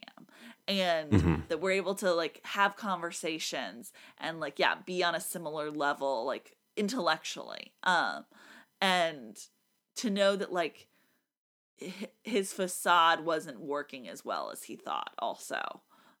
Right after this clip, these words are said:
Speaker 1: Um,
Speaker 2: Right.
Speaker 1: is a, a, another level of that embarrassment. Um,
Speaker 2: Mm-hmm.
Speaker 1: and, and ultimately, not just that he has to hear it, but that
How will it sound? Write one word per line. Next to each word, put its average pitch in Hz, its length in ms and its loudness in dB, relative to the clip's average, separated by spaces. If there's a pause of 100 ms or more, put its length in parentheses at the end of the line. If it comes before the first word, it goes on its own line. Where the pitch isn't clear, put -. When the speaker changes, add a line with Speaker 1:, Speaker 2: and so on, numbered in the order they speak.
(140)
Speaker 1:
Um, 113 280 -6 (100)
Speaker 2:
Right. - 280 4
Speaker 1:
is 190 100 -2 (100)
a, - 300 -2
a, 190 140 -6
another 190 500 4
level 143 380 2
of 135 120 0
that 127 160 2
embarrassment. - 920 -8 (680)
Um, 151 340 -2
Speaker 2:
Mm-hmm. 69 140 -2 (1000)
Speaker 1:
and, 277 320 4
and 247 520 4 (200)
ultimately, 180 640 4
not 180 280 4
just 185 160 -6
that 170 100 -6
he 175 160 -2
has 147 240 4
to - 80 -10
hear 135 200 -2
it, 127 180 0
but 143 140 -4
that 143 180 0